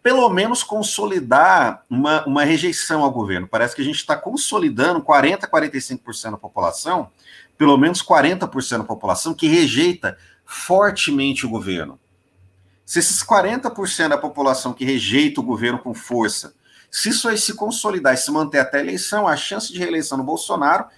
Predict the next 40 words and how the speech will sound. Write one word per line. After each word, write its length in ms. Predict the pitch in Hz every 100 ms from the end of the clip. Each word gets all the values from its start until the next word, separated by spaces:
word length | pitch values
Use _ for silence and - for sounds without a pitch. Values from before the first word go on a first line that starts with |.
| _ -
e 140 | 113
que 220 | 113 -
é 120 | 123
existente, 640 | 143 127 107 - 110 156 131
ele 100 | 104
pode 280 | - 127
se 80 | -
reeleger, 440 | 123 120 107 107 139
mas 320 | 208 - - _ _ _ _
ela 160 | 117
se 120 | 117 131
reduziu. 240 | - -
Com 100 | 131
quarenta 420 | 160 143 190 254
por 200 | 254 214
cento 180 | 214 185
da 80 | -
população 500 | 160 165 156 - 139
te 140 | -
odiando, 640 | 131 117 120 110 135 202 - _
é 80 | -
difícil 480 | 123 160 - 131 143
de 60 | 143
você 300 | 180 180 175
ser 160 | 196
reeleito, 420 | 185 247 185 143
apesar 260 | 107 110 113
de 80 | 123
não 60 |
ser 140 | 143 147
impossível, 500 | 156 - - 160 208
mas 340 | 147 180 208 - - -
é 60 | 117
um 100 | 139
grande 380 | 127 139 147 151
obstáculo. 640 | 131 - 123 110 - 90
Então, 560 | 90 135 147 160 110 92 _ _ _ _ _ _ _ _ _ _ _ _ _ _
existem 400 | 107 120 - 175
vários 480 | 101 135 165 165 -
fatores, 840 | - 135 - 117 101 101 - -